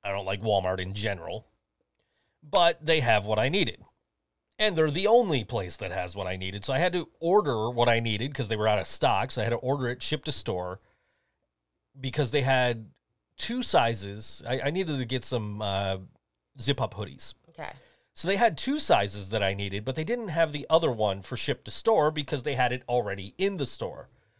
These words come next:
Speaker 1: So I had to wait until the ship to store got there, go there, pick that up, find the other one. <laughs>
Speaker 2: Oh,
Speaker 1: Um,
Speaker 2: wow.
Speaker 1: and, and it was just like, I'm sitting there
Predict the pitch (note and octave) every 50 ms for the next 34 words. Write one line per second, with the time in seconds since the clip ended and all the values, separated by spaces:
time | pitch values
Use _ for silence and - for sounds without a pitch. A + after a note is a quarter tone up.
0 | _ _ _ - - A#2 F#2 A2 - F#2 F2+ G2 G#2 B2 D#3 - _ _ _ _
1 | B2+ B2+ B2+ - - C3 C3 C3 C3 B2+ - - - - - D#3 - - - C3
2 | A#2 G#2 G2+ G#2 G#2 G2 F#2+ - G2 F#2+ F#2 G#2+ A#2 G#2 G2 G#2+ C3+ F3+ G#3 D#3
3 | B2 G2+ F#2 G2+ B2 B2+ - - D#3+ - - - G#3+ G3+ G3+ F#3+ B2+ G#2 G#2+ -
4 | - - - B2+ C#3+ F#3+ G#3+ G#3+ G3 E3+ C#3+ A#2 G#2 F#2 G2 F#2+ F#2+ G2+ A2 -
5 | _ _ _ _ _ _ F3 - - - - - _ _ - E3 - - _ _
6 | _ _ - - G3 G3 F#3+ F#3+ B2 B2+ B2+ B2 F3+ F3+ F3+ F3 F3 F3 F3 D#3+
7 | _ _ _ - F#3+ F#3 F#3 F3+ - - E3+ F3 E3+ D#3+ D#3+ D#3+ D#3 D#3 D3+ D3+
8 | C#3 - - C3 D3+ D3+ D3 C3 - D3 B2+ - D3+ C#3+ C3+ B2+ D3 G3 G#3+ -
9 | - C3 G#2 G#2+ A2 G#2+ G#2 G2+ G#2+ A2